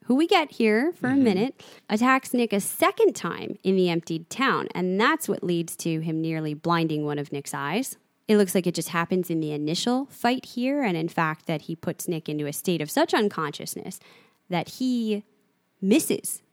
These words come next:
Speaker 1: the entirety of the plague and the downfall. He wakes up in a hospital and everyone's just dead. Now, that's an interesting way to take it in this adaptation.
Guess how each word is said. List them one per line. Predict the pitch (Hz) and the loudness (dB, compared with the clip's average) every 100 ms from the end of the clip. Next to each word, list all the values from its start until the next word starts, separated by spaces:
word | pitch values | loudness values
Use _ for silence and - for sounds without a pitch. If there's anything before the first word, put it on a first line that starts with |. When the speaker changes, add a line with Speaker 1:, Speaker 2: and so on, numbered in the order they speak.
| _ _ _ - | _ _ _ -4
Speaker 1:
the | 190 180 | 2 2
entirety | 175 - 220 220 190 180 | 2 0 4 4 4 2
of | 165 175 | 0 -6
the | - | -6
plague | 170 185 285 - - - | 0 2 2 0 -6 -8
and | 160 | -4
the | 151 | 0
downfall. | 180 233 - - - | 2 2 0 -4 -2
He | 185 | -2
wakes | 175 160 - | -2 -4 -4
up | 165 | -4
in | 151 | -4
a | 147 | -4
hospital | 165 247 - 160 143 190 - | -4 -4 -4 -2 -2 -4 -8
and | 165 156 160 | -6 -4 -4
everyone's | 143 143 156 156 156 156 | -6 -6 -6 -4 -4 -4
just | - 165 156 - | -6 -8 -8 -6
dead. | 151 240 175 - _ _ _ _ _ | 0 0 -2 -8 _ _ _ _ _
Now, | 196 185 180 175 170 170 - _ _ - | -2 0 2 0 -2 -4 -10 _ _ -4
that's | 202 311 | 0 2
an | 403 | 6
interesting | 415 392 381 370 294 | 4 4 2 4 4
way | 226 | 4
to | 240 | 2
take | 233 220 208 | 0 0 0
it | 240 | 0
in | 254 | 2
this | 254 254 | 2 2
adaptation. | 254 262 269 277 277 330 359 | 0 0 0 0 0 0 0